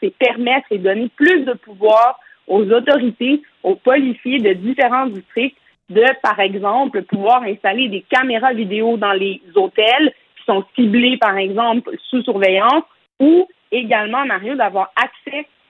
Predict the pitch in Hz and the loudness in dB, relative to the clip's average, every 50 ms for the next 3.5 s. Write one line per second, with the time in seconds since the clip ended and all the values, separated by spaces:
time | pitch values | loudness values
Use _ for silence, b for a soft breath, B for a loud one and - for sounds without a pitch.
0 | _ - 185 185 190 196 214 262 311 339 330 277 214 180 190 190 190 185 180 - | _ -4 -4 -4 -2 -4 0 2 2 2 2 2 0 0 0 0 0 0 -2 -2
1 | - 185 180 185 - 262 208 190 196 214 233 269 277 220 208 214 220 220 - 285 | -4 -6 -6 -6 -6 -6 -6 -6 -4 -4 -4 -4 -2 0 0 0 0 -2 -4 -4
2 | 294 294 220 208 196 - - 226 - - _ 285 269 240 220 202 208 202 208 180 | -4 -4 -4 -4 -6 -4 -4 -6 -6 -6 _ -8 -6 -6 -6 -6 -6 -6 -8 -8
3 | 196 190 190 185 185 214 254 277 294 | -10 -10 -10 -8 -4 0 2 2 0